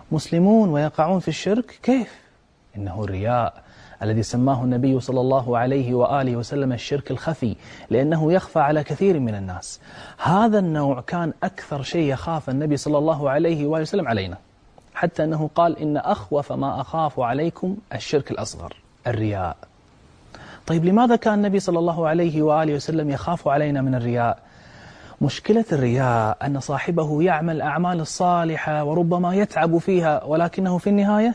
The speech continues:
يخسر كل ثوابه وأجره. لماذا؟ لأنه كان يريد مدح الناس، يريد ثناءهم.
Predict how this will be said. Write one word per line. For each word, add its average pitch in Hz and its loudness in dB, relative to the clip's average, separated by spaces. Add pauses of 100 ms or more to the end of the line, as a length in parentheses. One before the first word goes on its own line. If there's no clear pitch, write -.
يخسر 170 -2
كل 214 2
ثوابه 160 0
وأجره. 101 -6 (400)
لماذا؟ 180 2 (880)
لأنه 120 -2
كان 123 -2
يريد 131 2
مدح 139 0
الناس، 113 -2
يريد 127 0
ثناءهم. 131 0